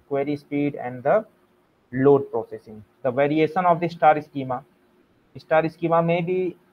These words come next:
may have different variations that may be outboard tables, the fact table families, and the multi-star fact table.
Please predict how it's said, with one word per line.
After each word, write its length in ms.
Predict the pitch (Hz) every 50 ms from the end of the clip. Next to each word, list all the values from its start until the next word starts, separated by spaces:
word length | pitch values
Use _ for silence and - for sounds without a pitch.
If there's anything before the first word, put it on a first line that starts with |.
| _ _ _ _ _ _ _
may 160 | 147 156 160
have 200 | 165 165 156 -
different 300 | 156 147 147 165 165 147
variations 760 | 139 147 147 143 143 143 143 - 143 139 139 139 143 - _ _ _ _ _ _ _ _ -
that 260 | 139 135 135 - 139
may 160 | 139 143 143
be 340 | 131 143 147 143 143 135 - -
outboard 580 | - 131 139 139 - - - 156 156 160 151 -
tables, 520 | 160 151 147 147 156 156 151 147 - _ _ _ _ _ _ _ _ _ _ _ _ -
the 120 | - 123 123 - _ -
fact 340 | 143 151 156 151 - _
table 300 | - 160 151 151 156 156 151
families, 540 | - 156 143 143 143 139 147 147 147 143 143 - -
and 200 | 139 143 151 147
the 200 | 170 185 240 254 - _ _ _ _ _ _ _ _
multi-star 800 | - 135 143 147 139 - 160 156 147 - - 135 123 127 - - - _
fact 340 | - 120 127 - _ _ _ _ _ _ _ _ _ -
table. 280 | 127 117 92 104 92